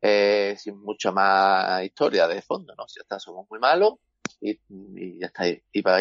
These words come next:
vamos a morir de manera muy, muy cruenta. Pero a mí me funciona, porque dentro del código de la, de esta película, ¿sabes? En otra película te diría, bueno, pues no sé, pero en este, en este tipo de película me,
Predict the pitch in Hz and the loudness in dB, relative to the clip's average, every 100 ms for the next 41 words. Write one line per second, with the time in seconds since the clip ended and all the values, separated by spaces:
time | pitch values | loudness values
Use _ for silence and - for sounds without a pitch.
0 | 95 101 98 101 101 104 104 110 110 101 | 0 -2 -4 -2 -4 -2 0 0 0 -2
1 | 101 101 101 110 107 _ 110 107 107 110 | -2 -2 -2 -6 -6 _ -14 -12 -2 4
2 | 110 113 - - _ - - _ _ - | 4 2 -10 -12 _ -20 -20 _ _ -2
3 | 131 120 117 160 226 - 143 147 - - | 2 2 0 -2 -12 -14 -8 -6 -6 -8
4 | 101 101 98 110 127 123 - 117 117 113 | -8 -4 -4 -4 -6 -8 0 0 2 2
5 | 113 107 107 95 _ - 107 - 110 - | 2 2 0 -4 _ -10 -10 -8 -10 -6
6 | 107 113 120 123 - _ _ _ 110 113 | -6 -6 -4 -4 -6 _ _ _ -2 -2
7 | 104 104 - 131 123 123 127 120 107 95 | -2 -4 -2 -2 -2 -4 -4 -2 -2 -2
8 | 90 113 127 98 98 123 107 95 92 107 | -6 -8 -8 -12 -4 -2 0 -2 -2 -6
9 | - 120 90 107 - 110 117 117 113 110 | -2 -2 -2 -8 -8 -4 -2 -2 -2 -6
10 | - 147 - | -2 -4 -4